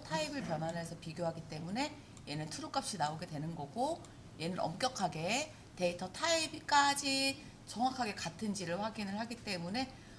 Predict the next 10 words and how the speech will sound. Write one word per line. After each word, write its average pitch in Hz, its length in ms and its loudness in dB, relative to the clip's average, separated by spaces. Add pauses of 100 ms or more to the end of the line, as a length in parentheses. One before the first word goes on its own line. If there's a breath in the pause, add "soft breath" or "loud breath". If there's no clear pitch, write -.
(140 loud breath)
얘는 190 300 2
숫자열이고 254 840 0
문자열이기 160 640 -2
때문에 202 400 -4
같지 - 300 -6
않다. 156 520 -4 (340 loud breath)
이렇게 160 220 -6
나오게 156 240 -2
되고요. 175 400 -4 (360 loud breath)
얘는, 285 400 2